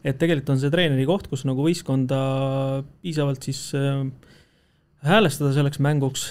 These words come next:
ja kui seda mängu nagu vaadata, siis, äh, me ju põhimõtteliselt ka nagu mingil määral olime ikkagi palliga ja mängisime, aga kui Viimsil olid väga head sellised kontrarünnakud seal.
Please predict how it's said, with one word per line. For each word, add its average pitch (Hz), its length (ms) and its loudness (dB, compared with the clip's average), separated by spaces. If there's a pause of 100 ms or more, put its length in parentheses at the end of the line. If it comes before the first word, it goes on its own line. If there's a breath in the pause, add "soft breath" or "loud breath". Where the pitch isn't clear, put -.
(600 loud breath)
ja 147 460 0 (760 soft breath)
kui 160 80 -2
seda 165 80 4
mängu 202 240 4
nagu 139 160 2
vaadata, 170 520 2
siis, 143 340 -2
äh, 143 680 0
me 170 220 -2
ju 156 260 0 (160)
põhimõtteliselt 147 480 0
ka 190 80 -2
nagu 147 180 0
mingil 151 220 0
määral 143 240 2
olime 160 240 0
ikkagi 139 240 -8
palliga 160 380 0
ja 135 60 0
mängisime, 147 520 0
aga 143 160 0
kui 147 300 0 (260)
Viimsil 147 280 0
olid 139 140 0
väga 151 160 0
head 139 220 2
sellised 127 280 -4
kontrarünnakud 131 720 2
seal. 117 200 -4